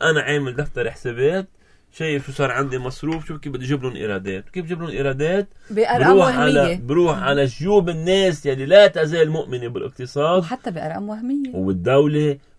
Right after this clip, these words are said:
Speaker 1: ومندفع على ضرائب. أكيد أرقام وهمية. ونحن يلي كشفنا هذه الأرقام الوهمية لما سألنا ممثلي وزارة المال، وتبين لنا أنه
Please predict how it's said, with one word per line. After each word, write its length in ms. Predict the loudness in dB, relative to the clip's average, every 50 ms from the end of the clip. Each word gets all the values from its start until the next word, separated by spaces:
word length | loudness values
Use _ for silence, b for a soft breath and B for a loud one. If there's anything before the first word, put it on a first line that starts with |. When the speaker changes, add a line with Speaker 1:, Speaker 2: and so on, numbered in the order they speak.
| -16
Speaker 1:
ومندفع 500 | -12 -10 -10 -6 -6 -6 -6 -4 -6 -4
على 120 | -4 -4 -4
ضرائب. 340 | -4 -4 -4 -6 -8 -8 -12 _ _ -18 -18 -18 -18 -20 -20 _
أكيد 300 | -20 -10 -8 -8 -6 -6
أرقام 360 | -8 -12 -10 -10 -10 -10 -8
وهمية. 340 | -10 -12 -12 -14 -16 -18 -18 _ b b b b b
ونحن 320 | -4 -2 -2 -2 -2 -2
يلي 320 | -6 -6 -4 -4 -4 -6 -6
كشفنا 520 | -8 -8 -8 -6 -8 -8 -8 -8 -8 -8
هذه 60 | -8
الأرقام 380 | -8 -10 -12 -12 -12 -12 -12 -10
الوهمية 460 | -10 -10 -10 -10 -8 -8 -8 -8 -8
لما 560 | -6 -2 0 0 0 4 4 4 4 4 0 -8 b b b b b b b b b b b
سألنا 580 | -4 -4 -2 0 4 6 8 8 8 6 2 0
ممثلي 920 | 0 -2 -4 -4 -4 -4 -6 -8 -10 -10 -10 -10 -12 -12 -12 -12 -14 -16 -14
وزارة 680 | -14 -12 -12 -10 -10 -10 -8 -4 -2 -2 -2 -2 -4 -6 -10 -12
المال، 440 | -10 -6 -6 -4 -4 -4 -6 -8 -12 -14
وتبين 580 | -16 -12 -6 2 4 6 8 8 6 4 -2
لنا 720 | -2 -2 -2 -2 0 0 0 0 -2 -4 -6 -6 -6 -8 -14 b b b b b b b b -2
أنه 540 | -2 -2 -2 -2 -2 -2 -2 -4 -4 -10